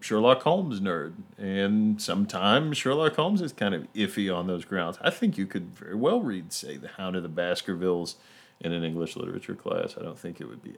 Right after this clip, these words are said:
out of place. Uh, they're a little bit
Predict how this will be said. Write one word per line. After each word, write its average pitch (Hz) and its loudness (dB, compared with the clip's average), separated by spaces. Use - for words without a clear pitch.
out 76 -14
of - -16
place. 101 -2
Uh, 78 -18
they're 92 4
a 95 6
little 101 4
bit 110 4